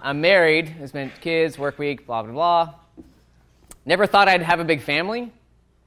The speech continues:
Uh, I don't know, I just sort of, life happens. And never thought I'd adopt a bunch of kids. I, it just worked out that way. But they're really,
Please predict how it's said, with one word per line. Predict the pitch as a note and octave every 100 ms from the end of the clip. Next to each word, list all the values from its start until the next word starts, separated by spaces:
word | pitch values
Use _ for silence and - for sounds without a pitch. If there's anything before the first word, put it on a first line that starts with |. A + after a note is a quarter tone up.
| _ _ _ _ _ _ _
Uh, | - B2 A#2 A2+ - _ -
I | A2+
don't | C3 C#3+
know, | D#3+
I | C#3+
just | C3 -
sort | C#3+
of, | B2+
life | C#3 D3+
happens. | D#3 F3 - A#2+ A#2 - _ _ _ _ _ _ _ _ _ _ _ _ _ -
And | C3+ C3+
never | D3+ E3+
thought | E3 E3
I'd | D3+
adopt | C3+ B2 B2+ F3+
a |
bunch | G3 G#3
of | G#3
kids. | A3 A3 G#3 -
I, | D3 F#3
it | E3+
just | D#3+ E3 -
worked | D#3+ D3+
out | D#3 D3
that | D3 B2
way. | G#2+ G#2
But | B2 C#3+
they're | D3 C3+
really, | D3 D#3 D3+ C#3